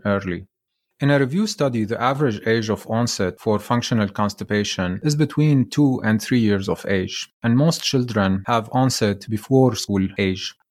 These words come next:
Early recognition prevents the risk of severe constipation and fecal soiling.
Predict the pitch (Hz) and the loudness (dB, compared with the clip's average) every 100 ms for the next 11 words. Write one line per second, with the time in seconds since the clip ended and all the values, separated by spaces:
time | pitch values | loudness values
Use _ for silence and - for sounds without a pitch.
0 | _ 143 147 151 113 104 107 104 117 113 | _ 0 0 2 0 0 -2 2 2 4
1 | 131 156 120 110 131 127 - 110 101 101 | 2 2 0 0 2 0 -2 -2 0 -2
2 | - 107 - 110 101 107 104 101 95 - | -2 -4 -2 -2 2 2 2 -2 -2 -6
3 | 92 98 95 101 92 98 95 104 98 92 | -2 -2 0 0 -2 0 -2 -2 -4 -4
4 | - 101 92 90 | -2 -2 0 -4